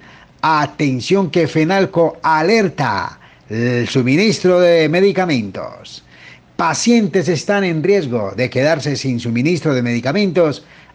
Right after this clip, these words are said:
advierte fenalco. Jaime Alberto Cabal, presidente del gremio de los comerciantes fenalco,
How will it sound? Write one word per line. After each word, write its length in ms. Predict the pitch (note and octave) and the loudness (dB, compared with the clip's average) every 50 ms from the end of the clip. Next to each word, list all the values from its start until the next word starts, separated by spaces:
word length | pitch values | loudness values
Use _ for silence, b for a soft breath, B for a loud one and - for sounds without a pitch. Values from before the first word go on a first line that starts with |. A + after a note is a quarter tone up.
| _ _ _ | _ _ _
advierte 920 | - E3 D#3+ D3 C3 C3 C3 F3 F#3+ F#3 F3 D3+ - - D#3 D3+ D3+ D3 - | -2 0 0 0 -2 -2 2 2 2 2 0 -2 -2 -2 0 0 0 0 -2
fenalco. 760 | - - C#3+ C#3+ C3+ B2 G2 F2+ F2+ F#2 - - G#2+ A2 | -2 -2 0 0 0 0 -4 -6 -10 -12 -12 -14 -14 -12
Jaime 360 | - - D3+ E3+ F#3 E3 C#3+ A#2+ | -6 -4 -2 -2 0 0 -2 -2
Alberto 400 | A2 A2 D#3 F3 D3 A#2 C3 - | 0 0 0 0 0 -2 -4 -2
Cabal, 320 | A2+ G#2+ C3 F#3 G#3 D#3 | -2 0 0 0 0 0
presidente 560 | - C#3 A#2 - - C3 D#3+ F#3+ F#3 D3+ D#3 | -2 -6 -6 -6 -4 -2 -2 -2 -2 -2 -2
del 160 | C3 A#2+ A#2 | -4 -4 -2
gremio 500 | A2+ D#3 F#3+ G3+ F3+ D#3 D3 D3 C#3 D3 B B B B B B B | -2 -2 0 0 0 0 0 0 0 -2 B B B B B B B
de 240 | - A2+ E3+ E3+ E3+ | -4 -2 0 2 2
los 220 | E3 E3 D3+ - | 2 2 0 0
comerciantes 1120 | - - G3+ G3 F#3+ F3+ E3 D3 - - G#3+ A#3+ A#3+ A3 G#3 D3 G3+ D#3+ B2+ A2+ - - - | -2 0 0 0 0 -2 -2 -4 -4 -2 0 0 2 0 0 0 -2 -2 -2 -6 -8 -6 -4
fenalco, 720 | - F3 F#3 A3+ A#3+ A3+ G3+ C#3+ D#3+ D#3 B2 G#2 F#2 - | -2 -2 0 0 0 0 0 0 0 0 0 0 -4 -6